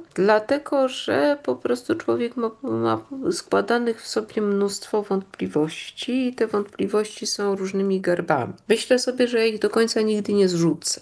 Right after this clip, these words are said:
Ta książka powstała z powodów takich trochę zewnętrznych, a trochę wewnętrznych. Zewnętrzne były pierwsze, dlatego że napisałam krótki tekst o, o Rudej, który był interwencyjny tak naprawdę, bo moje koleżanki namówiły mnie na to, żeby napisać o przemocy w szkole. To był etap podstawówkowy.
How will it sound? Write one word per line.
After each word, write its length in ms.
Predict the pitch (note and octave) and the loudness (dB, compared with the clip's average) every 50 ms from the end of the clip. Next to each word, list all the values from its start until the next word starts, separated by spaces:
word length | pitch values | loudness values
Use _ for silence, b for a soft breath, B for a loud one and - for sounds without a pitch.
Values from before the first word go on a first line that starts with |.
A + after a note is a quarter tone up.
| - _ | -10 _
Ta 120 | - A#3 B3 | 0 0 0
książka 380 | - - E4 D#4+ - - D4 | 2 0 -2 0 2 2 2
powstała 800 | C#4+ - A#3+ A#3 - - - - C4 C4 C4 B3+ B3 B3 B3 B3 | 2 0 -4 -4 -6 -4 0 2 2 4 4 4 4 4 4 2
z 160 | B3+ - - | 0 -4 -6
powodów 680 | - - A3+ G#3+ G#3+ G#3 G#3+ G#3+ - A3 A3 - - - | -4 -4 -2 0 2 0 0 0 -2 -4 -4 -4 -8 -4
takich 760 | - - G3 G3+ G3 - - - G3 G3+ G3 - - - - - | 0 0 0 0 -2 -6 -6 -6 -6 -6 -6 -10 -16 -18 -16 -2
trochę 300 | - A#3+ B3+ B3+ B3 G#3+ | 0 0 2 2 2 2
zewnętrznych, 640 | G3+ G3+ F#3+ G3 G#3+ G#3+ G#3 G#3 - - G3 G3+ G3+ | 2 0 -2 0 -2 -2 -2 -2 -2 -2 -2 0 0
a 60 | F#3 | -2
trochę 340 | F3 - - F3+ F#3 F3+ F3 | 0 0 -2 0 2 2 2
wewnętrznych. 760 | E3+ E3+ D#3+ D#3 - B2+ - - - - - - - - - - | 2 0 0 0 0 -2 -2 -2 -6 -8 -8 -8 -10 -14 -18 -10
Zewnętrzne 560 | - - G3 A#3+ A3 A3 A3 G#3+ - - G#3 | -2 -2 0 0 2 0 0 -2 -2 -2 -2
były 240 | G3+ G#3 G3+ F#3 F#3 | 2 2 2 2 2
pierwsze, 800 | F#3 - - E3+ E3+ E3 - - - - - E2 G#2 - B3 - | 2 0 0 0 0 -2 -4 -6 -4 -2 0 2 2 2 2 2
dlatego 420 | - A3 - G3+ - G3+ G3+ G3+ G3 | 0 -2 -2 -2 -2 -2 -2 -2 -2
że 120 | G3 G3+ | 0 0
napisałam 540 | F#3+ F#3 F#3 F#3 G3 - - F#3 F#3 F3+ F3 | 0 0 0 -2 -4 -4 -2 0 0 0 0
krótki 420 | F3 - - F3+ F3 - - D#3+ | 0 0 0 -2 0 0 -4 -2
tekst 380 | - - E3+ E3+ - - - - | 0 0 -2 -2 -2 -4 -4 -2
o, 100 | - E3+ - | -4 -2 2
o 180 | - G#3 A#3+ | 2 2 4
Rudej, 500 | A#3 A#3+ B3 A#3 - A#3 A#3 A#3 A3+ A3+ | 2 0 0 2 2 4 4 4 2 0
który 220 | - - G#3+ G#3+ G#3 | -2 0 0 0 2
był 260 | G#3+ G#3 G#3 G3+ G3+ | 0 0 0 2 2
interwencyjny 840 | G3 G#3 G#3 G3+ G#3+ G3+ G3+ G#3 G3 F#3+ - A3 G#3 G3 F#3+ F#3+ | 0 0 2 0 0 2 2 0 0 0 -2 -2 0 2 2 2
tak 200 | F#3+ - F#3+ - - | 0 -2 -4 -2 -2
naprawdę, 500 | F3+ F3+ - G3 F#3+ F#3 F#3+ - F3 E3+ | -2 0 0 0 0 0 0 0 0 0
bo 140 | E3+ F3+ | 2 0
moje 260 | F3+ F3+ F3+ F3 E3+ E3+ | 0 2 2 2 2 2
koleżanki 600 | E3+ - F3 E3+ E3 E3+ E3+ E3 E3 - F3 F3+ | 0 0 0 2 2 2 0 0 0 2 2 2
namówiły 580 | E3+ E3+ E3+ E3+ E3 F3+ F#3 F3 F3 E3+ E3 | 4 4 4 2 2 2 2 2 2 4 4
mnie 180 | E3+ E3 E3 D#3+ | 4 4 2 2
na 140 | D#3+ D#3+ D#3 | 0 -2 -2
to, 140 | D#3+ - D#3 | -2 -2 -2
żeby 220 | D#3 - E3 E3 | -2 -2 -2 0
napisać 580 | E3 D#3+ D#3 - - E3 - - D#3 D3+ - - | 0 0 -2 -2 -4 -2 -2 -2 -2 -2 -2 -4
o 40 | - | -4
przemocy 480 | - - - - D#3 D#3 D3+ - - | -2 -2 -2 0 0 0 -2 -2 -4
w 60 | D#3+ | -4
szkole. 580 | - - - D#3 D3+ D3+ D#3+ E3 D#3+ E3 C#3+ - - | -6 -4 -2 0 0 0 2 2 2 2 0 0 -2
To 100 | - E3+ | -6 -4
był 140 | F3+ E3+ E3+ | 0 0 0
etap 220 | E3+ E3+ - E3+ | 0 -2 -4 -4
podstawówkowy. 1040 | - - - - - - - - B2+ - - - - - - E3+ - G3 A#3+ C#4+ E4 | -6 -6 -6 -6 -8 -8 -6 -6 -8 -8 -10 -8 -8 -8 -8 -4 -2 0 0 0 -2